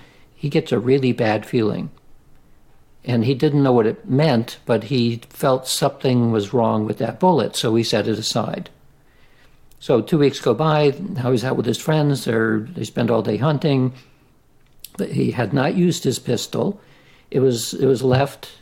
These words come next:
uh, back at the cabin. So they all come back to the cabin, they start doing what hunters should not do, especially with guns around, they start drinking.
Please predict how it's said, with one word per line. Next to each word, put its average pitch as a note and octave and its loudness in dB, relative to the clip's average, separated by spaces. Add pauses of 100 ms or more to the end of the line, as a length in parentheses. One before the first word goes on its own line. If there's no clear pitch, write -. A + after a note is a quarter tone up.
(120)
uh, A2+ -4
back A#2+ -2
at C3+ -2
the D3 -4
cabin. G#2+ -4 (320)
So - -4
they C3 4
all B2 4
come B2+ 0
back C3 0
to D3 2
the B2+ 0
cabin, B2 0
they A2 -4
start B2 -2
doing A#2+ 2
what A#2 -2
hunters A#2 -2
should A2+ -6
not G#2 -6
do, G3+ 4 (580)
especially A#2+ -2
with A2 0
guns D3 2
around, A2 2
they A#2+ 2
start A2+ 0
drinking. C#3+ 0